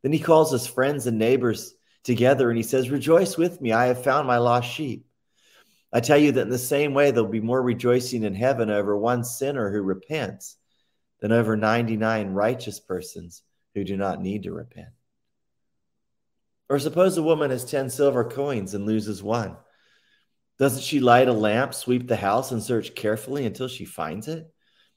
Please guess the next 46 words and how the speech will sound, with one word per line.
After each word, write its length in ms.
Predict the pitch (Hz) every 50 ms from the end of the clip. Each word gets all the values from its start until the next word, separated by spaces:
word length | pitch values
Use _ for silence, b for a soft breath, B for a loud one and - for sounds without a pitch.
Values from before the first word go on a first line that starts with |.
| _ -
And 120 | - 135 143
when 80 | 151
she 160 | 139 151 156 -
finds 340 | 123 135 131 170 190 175
it, 80 | 135 123
she 160 | 120 123 131
calls 320 | 113 - 143 139 147 135 139
her 80 | 127
friends 380 | 120 - - 147 165 160 139 117
and 120 | 120 117
neighbors 340 | 123 135 143 - 139 123 127
together 440 | - 117 107 139 151 160 - 127 113
and 100 | 113 113
says, 320 | - 135 123 120 123 - B B B B B B
"Rejoice 440 | 139 127 120 131 147 202 208 - -
with 200 | 139 127 - 110
me, 160 | 107 110 113
I 100 | 113 139
have 180 | 143 139 143
found 220 | - 143 143 156 143
my 120 | 135 135
lost 360 | 135 131 131 135 127 - -
coin." 400 | - 151 170 180 165 113 92 92 _ _ _ _ _ _ _ _ _ _ _ _ _ _ _ _ _ -
In 80 | 143 147
the 80 | 147
same 300 | 139 143 147 147 160 160
way, 200 | 156 160 165 151
I 100 | 127 120
tell 220 | 120 - 151 139 139
you, 140 | 139 131
there 160 | 123 135 131 135
is 140 | 123 107
rejoicing 580 | 117 113 95 101 120 123 139 147 - - 123 113
in 80 | 110 104
the 80 | 98
presence 480 | - - - 113 127 123 131 120 113 -
of 100 | 110 95
the 160 | 98 95 - -
angels 420 | 101 110 117 120 113 123 101 -
of 140 | 107 87 -
God 420 | - 110 117 127 117 104 90 90 _ _ _ _ _ _ _ _ _ _ _ _ _ -
over 240 | - 113 101 98 101
one 320 | 95 92 101 107 113 117 117
sinner 400 | - - 131 131 117 101 87 82
who 100 | 92 90
repents. 640 | 87 87 - - - 101 95 90 - _ - -